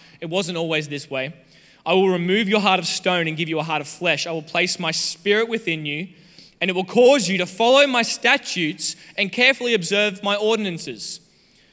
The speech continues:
Now, this was the days, these are Old Testament days, the Holy Spirit, the presence of God, was not just freely roaming around the earth, nor was it in a human heart. It was in a box. It was called the Ark of the Covenant, this specially designed box. And this is,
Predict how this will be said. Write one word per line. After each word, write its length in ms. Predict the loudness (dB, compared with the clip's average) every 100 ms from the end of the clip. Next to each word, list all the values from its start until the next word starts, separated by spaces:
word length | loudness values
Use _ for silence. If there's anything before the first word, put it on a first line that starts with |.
| _ _ _ _ -2
Now, 120 | 0
this 200 | 0 -2
was 180 | -4 -4
the 100 | -2
days, 320 | 0 0 -2
these 180 | -4 -2
are 80 |
Old 160 | 0 -2
Testament 420 | -2 -6 -6 -4
days, 340 | 0 0 0 -4
the 80 |
Holy 280 | 0 2 2
Spirit, 400 | -2 -2 -2 -2
the 60 | -4
presence 420 | -2 -2 -2 -6
of 180 | -8 2
God, 480 | 4 4 2 -2 -8 -14 -10
was 180 | -4 -2
not 240 | 0 0 -2
just 240 | -6 -4
freely 300 | -2 -2 -2
roaming 320 | -4 -4 -6
around 240 | -4 -4 -4
the 100 | -2
earth, 220 | -4 -2
nor 260 | 0 2
was 180 | 2 2
it 120 | 0
in 100 | 0
a 40 | 0
human 320 | -2 -4 -2
heart. 260 | 0 0 0
It 80 |
was 120 | -6 -6
in 80 |
a 60 | -6
box. 580 | -6 -8 -10 -14 -14 -16 _ _ _ _ -12
It 20 |
was 80 | -10
called 220 | -2 0
the 100 | 2
Ark 220 | 0 0 -4
of 60 |
the 40 | -8
Covenant, 460 | -2 -2 -4 -12
this 120 | -8
specially 680 | -8 -4 -4 -4 -6 -6 -6 -12 -10
designed 680 | -4 -2 0 0 0 -2 -6 -12 -20
box. 500 | -16 0 0 0 -4
And 140 | -4 0
this 160 | 0
is, 160 | 0